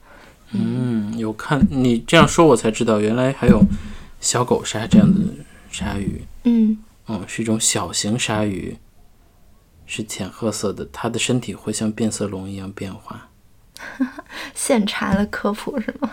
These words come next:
Speaker 1: 嗯，是的，看上去还是很可爱的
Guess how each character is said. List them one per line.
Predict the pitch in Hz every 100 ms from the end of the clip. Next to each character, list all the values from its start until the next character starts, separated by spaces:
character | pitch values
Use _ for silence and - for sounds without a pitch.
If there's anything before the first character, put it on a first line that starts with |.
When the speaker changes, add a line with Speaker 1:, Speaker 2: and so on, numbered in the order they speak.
| -
Speaker 1:
嗯， | 117 110 98 107
是 | - 117
的， | 107 95
看 | - 147
上 | 139 123
去 | 117
还 | 107 110
是 | 123 120 117 - - - - - _
很 | - 120 131
可 | - 107
爱 | 107 110
的 | 101 98